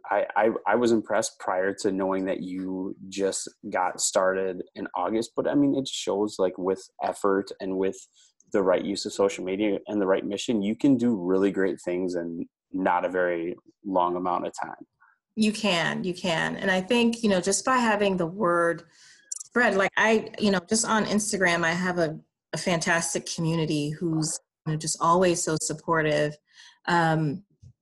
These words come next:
Speaker 2: but I think just by, you know, word spreading, that's how we got, um,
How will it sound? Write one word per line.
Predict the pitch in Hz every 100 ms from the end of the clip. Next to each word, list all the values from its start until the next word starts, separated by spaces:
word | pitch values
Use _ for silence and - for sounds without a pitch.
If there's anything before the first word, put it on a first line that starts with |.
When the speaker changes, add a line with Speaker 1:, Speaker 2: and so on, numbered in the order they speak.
| - - -
Speaker 2:
but | 190
I | 196
think | 226 226
just | 214 202
by, | 180 165 196
you |
know, | 175 156
word | 175 180 180
spreading, | - - 180 175 170 170 170 165 175
that's | 165 -
how | - 170
we | 165 160
got, | 170 165 160 - - _ _ _ _ -
um, | 170 160 160